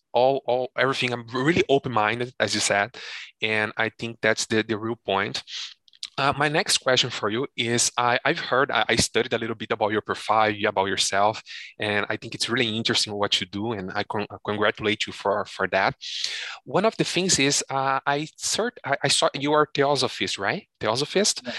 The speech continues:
Speaker 1: Uh, I
Speaker 2: Yeah.
Speaker 1: didn't understand the, the, the term. I didn't understand. I, I had to look it up a little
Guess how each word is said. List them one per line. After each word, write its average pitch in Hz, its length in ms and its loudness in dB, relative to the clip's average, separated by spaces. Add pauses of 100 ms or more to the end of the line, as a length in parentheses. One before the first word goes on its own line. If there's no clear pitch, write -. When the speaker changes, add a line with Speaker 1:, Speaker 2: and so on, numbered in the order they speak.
(400)
Speaker 1:
Uh, 151 300 2
I 160 60 2
Speaker 2:
Yeah. 160 60 -2
Speaker 1:
didn't 247 320 2
understand 139 580 -2
the, 110 280 -2
the, 101 160 0
the 110 120 -2
term. 110 420 0
I 120 60 0
didn't 143 280 0
understand. 120 460 0
I, 110 140 4
I 113 80 0
had 123 220 2
to - 140 0
look 123 200 -6
it - 60 -2
up - 160 0
a 113 40 -4
little 101 220 -8